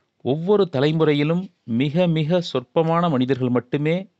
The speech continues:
இந்த எல்லையையும் கடந்து பயணிக்கிறார்கள். தெய்வீகத்தின் மறுவடிவமான இவர்கள் இந்த வாழ்க்கைக்காகவே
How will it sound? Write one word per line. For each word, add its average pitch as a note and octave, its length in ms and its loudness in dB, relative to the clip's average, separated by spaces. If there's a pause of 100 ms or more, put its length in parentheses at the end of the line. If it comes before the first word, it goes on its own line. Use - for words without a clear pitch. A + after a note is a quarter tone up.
இந்த E3+ 400 -2
எல்லையையும் C#3 640 2
கடந்து D3+ 400 -2
பயணிக்கிறார்கள். A2 800 0 (1000)
தெய்வீகத்தின் C#3+ 680 0
மறுவடிவமான A#2+ 800 0
இவர்கள் G#2 460 -6 (560)
இந்த G#2+ 280 0
வாழ்க்கைக்காகவே C#3 1000 0